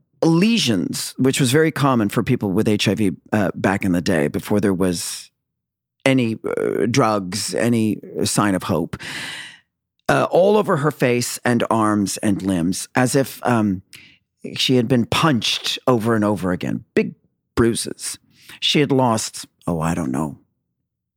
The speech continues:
thirty, forty pounds probably. She weighed nothing. Her arms were so thin it looked like you could take them and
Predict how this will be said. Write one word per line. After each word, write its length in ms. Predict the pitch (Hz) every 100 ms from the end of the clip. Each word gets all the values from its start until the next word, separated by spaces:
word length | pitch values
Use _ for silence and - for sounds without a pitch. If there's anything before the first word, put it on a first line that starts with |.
| _ _ _ _ _
thirty, 560 | - - 139 117 107 123
forty 440 | - - 139 123
pounds 560 | 110 - 117 107 95 -
probably. 420 | - - - -
She 160 | - 120
weighed 240 | 113 107
nothing. 360 | 110 113 - - - - - - - -
Her 160 | 180 -
arms 340 | 160 170 135
were 120 | 131
so 200 | 123 143
thin 260 | 123 - 127
it 140 | 120
looked 260 | 120 127 -
like 320 | 117 107 - -
you 200 | 131 131
could 240 | 123 90 -
take 300 | - 170 175
them 180 | 123 110
and 180 | 95